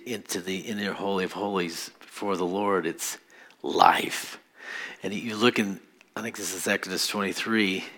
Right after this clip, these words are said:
Don't hold me to that. But it, I think maybe twenty-six, actually.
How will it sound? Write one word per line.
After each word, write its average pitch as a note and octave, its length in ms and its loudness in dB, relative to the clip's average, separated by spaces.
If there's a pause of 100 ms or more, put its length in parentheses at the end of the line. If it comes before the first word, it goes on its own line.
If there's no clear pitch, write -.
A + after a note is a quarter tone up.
(2750)
Don't G2 160 -2
hold F#2+ 160 -4
me G2 60 -2
to F2+ 100 -6
that. F2+ 280 -4 (2000)
But G2+ 220 2 (520)
it, - 140 -2
I G#2+ 80 0
think A#2+ 100 -4
maybe A2+ 260 0
twenty-six, - 600 -2
actually. - 420 -6